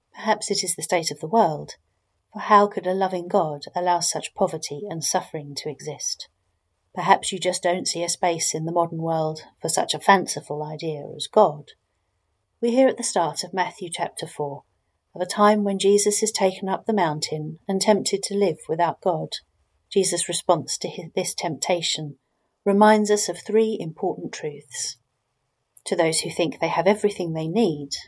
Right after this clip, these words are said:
Jesus says, "We do not live by bread alone, but by every word that comes from the mouth of God." For we are not just our bodies or our relationships or our minds.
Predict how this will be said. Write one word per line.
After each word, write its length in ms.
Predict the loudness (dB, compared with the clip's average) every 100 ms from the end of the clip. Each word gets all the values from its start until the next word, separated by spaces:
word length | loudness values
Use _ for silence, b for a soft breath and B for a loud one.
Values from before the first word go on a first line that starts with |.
| _ -8
Jesus 420 | -4 -4 -4 -2
says, 380 | -2 -2 -4 -10 _ _ _ _ _ _ -6
"We 100 | -2
do 180 | 2 4
not 220 | 4 4
live 280 | 4 2 -4 -20 _
by 100 | 0
bread 220 | 0 -4
alone, 460 | -2 -2 -2 -4 -14 _ _ b b b
but 160 | 2 6
by 140 | 6
every 340 | 6 6 6 6
word 400 | 4 2 -4 -6
that 140 | -6 2
comes 400 | 4 4 2 -4
from 180 | -6 -6
the 80 |
mouth 400 | -2 0 -2 -6 -6
of 100 | -4
God." 300 | -2 -2 -6 -12 _ _ _ _ _ _
For 100 | 8
we 120 | 10 10
are 140 | 8
not 200 | 4 2
just 300 | -2 -2 -2
our 100 | -2
bodies 600 | -2 -8 -12 -10 -10 -10
or 200 | 0 4
our 120 | 4 4
relationships 1000 | 2 0 -2 -6 -6 -6 -8 _ -10 -10 _ _ _
or 180 | 4 6
our 120 | 4
minds. 720 | 4 2 0 -8 -8 -8 -8